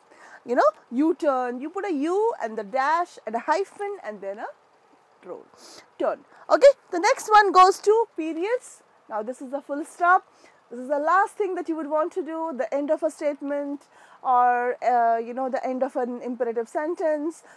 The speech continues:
So this gives you, it's stop. You, uh, whatever we are explaining, the, uh,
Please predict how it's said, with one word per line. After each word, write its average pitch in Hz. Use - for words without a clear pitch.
So 277
this 330
gives 349
you, 359
it's -
stop. -
You, 247
uh, 214
whatever 262
we 240
are 233
explaining, 254
the, 214
uh, 220